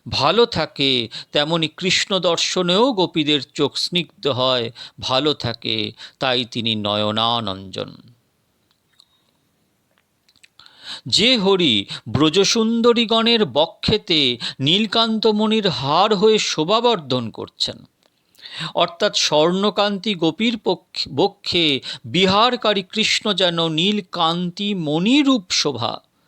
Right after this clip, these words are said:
শেষে বালক বলেছেন, "গোপবধূগণের যে সকল ভূষণ,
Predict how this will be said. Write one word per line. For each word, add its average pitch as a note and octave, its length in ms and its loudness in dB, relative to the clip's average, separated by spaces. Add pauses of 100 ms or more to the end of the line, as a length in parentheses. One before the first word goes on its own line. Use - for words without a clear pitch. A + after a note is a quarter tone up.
(440)
শেষে D#3 360 0
বালক B2+ 460 2
বলেছেন, A#2+ 800 -2 (320)
"গোপবধূগণের E3 1120 0
যে D#3 160 0
সকল D3+ 400 -2
ভূষণ, B2 680 -4